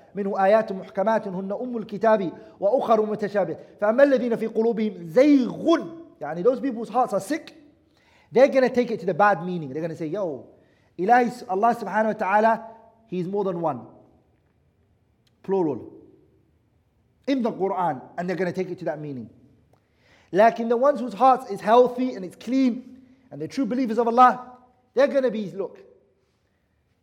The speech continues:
it can take any of, any of those two. How do I determine which one it is? They read the remaining verses of the Quran and they come across the verse,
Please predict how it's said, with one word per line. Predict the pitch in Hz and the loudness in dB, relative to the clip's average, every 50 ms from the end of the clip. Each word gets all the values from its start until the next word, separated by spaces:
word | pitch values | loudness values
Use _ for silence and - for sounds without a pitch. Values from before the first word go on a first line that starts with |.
| _ _ _ _ | _ _ _ _
it | - 226 220 - | -6 -6 -4 -4
can | 254 240 220 | -6 -6 -4
take | - - 269 285 277 277 - | 0 2 2 2 0 0 -4
any | 240 247 254 226 | -4 -4 -2 -4
of, | 226 214 185 - | -6 -6 -6 -2
any | 233 247 247 233 | -2 -2 0 0
of | 214 190 170 | -2 0 0
those | 208 185 170 - | -2 -4 -4 -8
two. | - - 139 117 101 - _ _ _ _ _ _ _ _ _ _ _ _ _ _ _ _ _ _ _ _ _ _ _ | -12 -16 -16 -18 -18 -20 _ _ _ _ _ _ _ _ _ _ _ _ _ _ _ _ _ _ _ _ _ _ _
How | - - - 247 285 311 311 | -14 -4 0 2 4 4 4
do | 233 277 | 2 2
I | 269 247 | 0 0
determine | 202 196 - - 240 233 233 214 220 208 214 | 0 -4 -8 -4 -2 -2 -2 -2 -4 -6 -6
which | 214 220 - | -8 -8 -8
one | 208 196 185 | -12 -10 -10
it | 175 156 | -8 -8
is? | 151 131 - - _ _ _ _ _ _ _ _ _ _ _ _ | -10 -10 -12 -16 _ _ _ _ _ _ _ _ _ _ _ _
They | - 135 208 214 214 214 | -8 -2 0 0 2 2
read | 214 269 277 226 175 | 0 -2 -2 0 0
the | 240 | 0
remaining | 226 226 220 214 233 254 269 254 247 220 180 | 0 0 -2 -2 -2 -2 -2 -2 -4 -6 -4
verses | 165 226 240 233 233 - 180 185 | 0 0 0 0 -2 -6 -6 -6
of | 226 175 156 | -6 -4 -6
the | 190 | -8
Quran | - - 202 208 190 214 220 208 185 151 - - - - _ _ _ _ _ _ _ _ _ _ _ _ _ _ _ _ _ _ _ _ _ _ _ _ _ _ _ _ _ _ _ _ - | -8 -8 -8 -4 0 2 4 4 2 0 -4 -16 -20 -20 _ _ _ _ _ _ _ _ _ _ _ _ _ _ _ _ _ _ _ _ _ _ _ _ _ _ _ _ _ _ _ _ -4
and | 190 220 220 247 | -4 -2 2 2
they | 240 240 | 0 0
come | 240 - 285 285 285 | 0 0 0 2 2
across | 277 285 269 269 254 | 2 0 0 -4 -4
the | - 247 240 196 | -2 -2 -2 0
verse, | 190 247 240 196 - | 2 0 0 0 -2